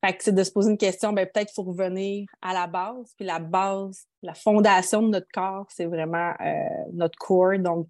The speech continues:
planche pelvien, transverse, l'abdomen, le diaphragme, les multifibres. Donc, d'aller vérifier de ce côté-là, est-ce que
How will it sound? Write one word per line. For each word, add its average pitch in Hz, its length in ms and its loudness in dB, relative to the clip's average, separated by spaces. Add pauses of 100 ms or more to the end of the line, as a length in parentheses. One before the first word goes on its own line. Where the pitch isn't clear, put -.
planche 175 400 -2
pelvien, 185 560 0 (240)
transverse, 180 580 0
l'abdomen, 175 600 -2 (120)
le 196 200 2
diaphragme, 175 680 0
les 175 120 -4
multifibres. 175 580 -4
Donc, 170 220 -6
d'aller 165 260 -4
vérifier 170 460 -2
de 175 140 0
ce - 100 -12
côté-là, 175 400 0
est-ce 175 160 -6
que 175 120 -2